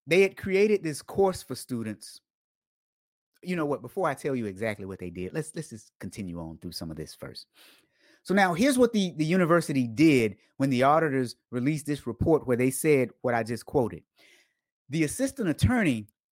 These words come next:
uh, provided legal counsel to the university and disagreed with what the auditors said and sent an eleven-page memo to the auditor's office. Now, audit director number two is also suing the university, and in her complaint,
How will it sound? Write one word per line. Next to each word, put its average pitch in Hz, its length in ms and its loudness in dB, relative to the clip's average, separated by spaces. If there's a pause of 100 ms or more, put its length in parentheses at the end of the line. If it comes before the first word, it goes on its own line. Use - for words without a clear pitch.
(140)
uh, 120 220 2
provided 151 500 0
legal 165 500 2
counsel 135 760 -4
to 143 100 -4
the 127 100 0
university 120 560 -2
and 110 160 -10
disagreed 147 720 -2
with 117 140 -6
what 117 180 0
the 117 100 0
auditors 117 360 2
said 104 420 -2 (340)
and 123 120 -6
sent 185 240 -2
an 147 80 -2
eleven-page 175 680 2
memo 139 440 2 (220)
to 147 80 -6
the 135 120 2
auditor's 139 380 2
office. 123 580 -2 (1200)
Now, 131 340 0 (1040)
audit 160 200 4
director 160 280 2
number 147 200 0
two 202 360 -2
is 139 160 -6
also 160 260 0
suing 160 380 -2
the 135 60 0
university, 127 600 -2
and 120 80 -6
in 131 80 -10
her 170 160 -4
complaint, 147 500 -2